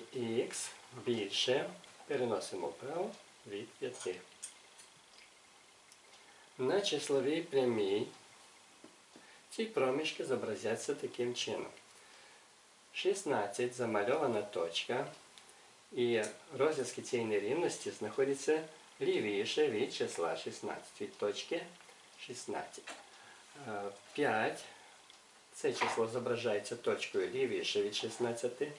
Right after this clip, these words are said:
Це буде виколота точка, оскільки в нас строга нерівність. Розв'язки розміщені правіше від числа п'ять. Розв'язок системи є спільна частина цих двох проміжків. Таким чином записуємо відповідь.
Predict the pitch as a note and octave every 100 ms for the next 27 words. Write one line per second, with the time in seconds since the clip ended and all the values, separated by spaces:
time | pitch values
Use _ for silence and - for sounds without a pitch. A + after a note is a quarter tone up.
0 | - - - - - D#3+ F3 F3+ C3 A2+
1 | - A#2+ A#2+ B2 - B2 A#2+ - A#2+ A2+
2 | - B2 B2 A2+ G#2+ - A#2+ A#2+ A2 G2+
3 | F2+ D#2+ D#2+ A#2 C#3 - - - - C3
4 | B2 A2+ C3 C3 - E3+ C3+ G#2+ G2 G2
5 | - A#2+ C#3 D#3+ - - - - B2+ A2
6 | F#2+ G#2 C#3 D#3 A2+ F2+ F#2 F2+ F#2 F2+
7 | - - D#2+ - - - - - - -
8 | - - C#3 D3 B2+ A#2 A2+ - A2 -
9 | B2 F3 G3 C#3 A#2 - - A#2+ A2+ C3
10 | D3+ A#2+ - B2 C3+ C3+ - A2+ A2+ A2+
11 | B2 - B2 B2 A2 G#2+ - A2 G#2+ -
12 | - - - - - - - - B2+ B2
13 | A#2+ A2+ C#3 F#3 F#3+ A#2+ A2+ A#2 A2+ -
14 | C3 D3 D3 A2+ - - E2+ D#2+ -